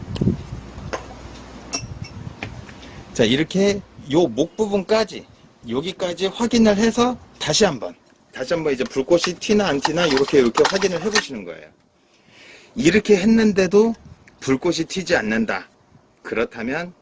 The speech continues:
점화 코일이 고장났다고 판단을 하시면 되겠습니다. 자,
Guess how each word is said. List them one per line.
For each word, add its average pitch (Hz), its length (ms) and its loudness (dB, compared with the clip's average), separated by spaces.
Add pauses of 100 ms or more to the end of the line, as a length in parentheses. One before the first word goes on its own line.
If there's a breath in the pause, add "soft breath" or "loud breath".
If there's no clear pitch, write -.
점화 110 280 -8
코일이 120 400 -2
고장났다고 110 840 -2
판단을 143 460 -8
하시면 151 560 -6
되겠습니다. 127 540 -2 (4000)
자, 110 220 4